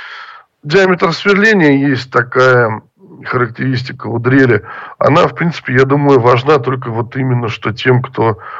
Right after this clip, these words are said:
очень сильно понимает <laughs> в строительстве. Ну, не знаю, на всякий случай давайте скажем, что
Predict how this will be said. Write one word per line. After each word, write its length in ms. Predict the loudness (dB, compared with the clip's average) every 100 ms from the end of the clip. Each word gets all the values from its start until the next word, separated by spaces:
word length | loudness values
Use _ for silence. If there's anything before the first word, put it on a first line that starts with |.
| 0
очень 400 | 0 2 -2 0
сильно 160 | 0
понимает 680 | 0 -2 0 4 4 2 -6 _
<laughs> 140 | _
в 1800 | -20 -14 -2 0 2 0 -2 -10 -10 -8 -8 -2 0 0 -2 -6 -6 -6
строительстве. 840 | -4 2 2 4 2 0 -10 -8 -2
Ну, 140 | 0
не 120 | 2
знаю, 340 | 2 2 2 2
на 100 | 0
всякий 300 | -2 -4 -4
случай 300 | -4 -4 0
давайте 360 | 2 4 2
скажем, 480 | -4 0 0 2 0
что 500 | -4 -8 -2 -2 -4